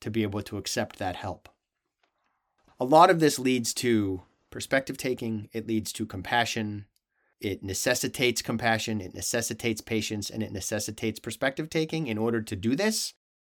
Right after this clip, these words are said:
But also, I find the more I do this, the more compassionate,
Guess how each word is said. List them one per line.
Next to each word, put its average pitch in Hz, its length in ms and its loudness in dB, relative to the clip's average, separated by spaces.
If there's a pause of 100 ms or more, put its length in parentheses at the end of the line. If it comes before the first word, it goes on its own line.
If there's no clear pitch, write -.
But 131 120 2
also, 151 480 6
I 110 140 2
find 131 420 2
the 113 120 -2
more 123 280 6
I 147 120 10
do 160 180 6
this, 170 340 0 (400)
the 123 160 0
more 123 280 6
compassionate, 117 840 2